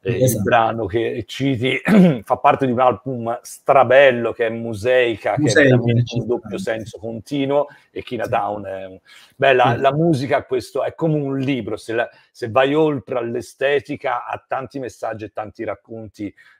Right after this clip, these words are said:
Speaker 1: eh, da darci che possono essere spunto di ispirazione. Complimenti per, eh,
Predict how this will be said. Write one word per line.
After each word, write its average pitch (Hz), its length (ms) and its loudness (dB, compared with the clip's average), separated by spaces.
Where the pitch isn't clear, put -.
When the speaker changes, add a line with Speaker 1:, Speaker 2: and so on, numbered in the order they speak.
Speaker 1:
eh, 101 220 -4
da 101 140 -6
darci 127 440 -6
che 101 160 -14
possono 95 380 -14
essere 90 260 -16
spunto 98 320 -18
di 98 60 -16
ispirazione. 90 680 -14
Complimenti 101 640 -12
per, 95 140 -6
eh, 92 240 -10